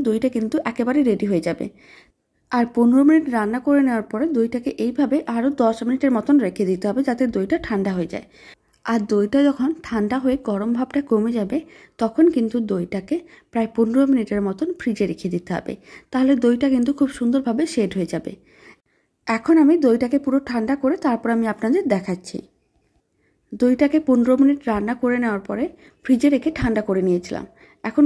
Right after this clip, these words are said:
কিন্তু দইটা একেবারেই রেডি। এবার অ্যালুমিনিয়াম ফয়েলটা এইভাবে তুলে নিতে হবে। আপনারা দেখুন, দইটা কিন্তু খুব সুন্দরভাবে সেট হয়ে গেছে আর খুব সুন্দরভাবে কিন্তু জমাট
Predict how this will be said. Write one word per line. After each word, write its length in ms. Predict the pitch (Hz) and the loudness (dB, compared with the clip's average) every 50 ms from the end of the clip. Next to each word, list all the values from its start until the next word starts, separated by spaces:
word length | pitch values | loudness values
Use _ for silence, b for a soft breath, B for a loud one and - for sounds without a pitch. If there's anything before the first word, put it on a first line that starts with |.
| 285 | 6
কিন্তু 180 | 277 240 233 254 | 6 4 2 0
দইটা 340 | 247 233 220 196 185 185 285 339 - | -2 -2 -2 -2 -2 -2 -2 -4 -4
একেবারেই 440 | - 214 - 233 208 202 190 196 185 180 | -6 -8 -6 -4 -2 -2 -2 -2 -2 -2
রেডি। 200 | 160 - - - - b b b b b b b b | -4 -4 -6 -10 -12 b b b b b b b b
এবার 200 | - 233 247 277 269 | -2 0 2 2 2
অ্যালুমিনিয়াম 480 | - 226 220 220 240 262 262 262 262 262 | 0 0 0 0 2 2 2 2 2 2
ফয়েলটা 360 | 262 - 220 196 190 196 - - - | 0 0 -2 -2 -4 -4 -6 -6 -4
এইভাবে 360 | - 233 233 - 262 220 - 302 381 - b b b b _ | -4 -4 -2 0 -2 0 -2 -4 -6 -6 b b b b _
তুলে 200 | - 247 233 220 202 | 0 2 4 4 4
নিতে 220 | 208 202 202 - 196 | 2 0 -2 -2 -4
হবে। 200 | 185 - - - - _ b b b b b - | -4 -4 -6 -10 -12 _ b b b b b -12
আপনারা 340 | - 214 - 240 240 240 233 | -8 -4 0 0 0 0 0
দেখুন, 240 | 226 247 - 320 339 302 | -2 0 2 4 4 4
দইটা 260 | 240 220 220 226 262 | 4 2 2 0 -2
কিন্তু 220 | 247 233 220 233 285 | -2 -2 -2 -2 -2
খুব 180 | 277 - 254 | -2 -4 -6
সুন্দরভাবে 540 | - - - 226 226 247 254 240 226 214 302 320 | -4 -4 -4 -2 -2 0 0 0 0 0 -2 -2
সেট 280 | 311 - - 214 185 - 202 | -2 -2 -2 -2 -2 -2 -2
হয়ে 140 | 190 180 185 - | -2 -2 -2 -4
গেছে 240 | 185 190 - - - _ B B B B B B B B | -8 -8 -10 -14 -18 _ B B B B B B B B
আর 80 | 226 220 220 | -6 -4 -2
খুব 120 | - 254 240 | -2 -2 -2
সুন্দরভাবে 500 | - - 226 226 262 262 269 247 233 233 | -2 -2 0 2 2 2 2 0 0 -2
কিন্তু 220 | 233 233 220 240 294 | -2 -2 0 0 0
জমাট 300 | 285 262 226 202 196 190 | 0 0 0 0 0 -2